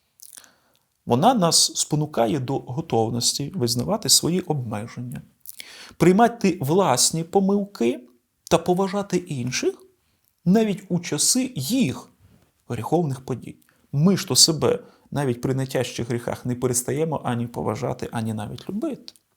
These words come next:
Окрім цього, смирення, воно ж, е, мотивує навчатися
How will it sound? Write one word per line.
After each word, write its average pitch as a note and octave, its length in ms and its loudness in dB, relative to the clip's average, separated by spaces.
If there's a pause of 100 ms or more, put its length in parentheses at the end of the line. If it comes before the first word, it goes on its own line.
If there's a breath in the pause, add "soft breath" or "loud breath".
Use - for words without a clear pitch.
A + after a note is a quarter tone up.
(800 loud breath)
Окрім C3+ 240 0
цього, A#3+ 300 0
смирення, D#3 460 -2
воно B2+ 260 -4
ж, - 220 -12
е, A#2+ 80 -6 (320)
мотивує C3+ 720 0 (120)
навчатися - 1080 -6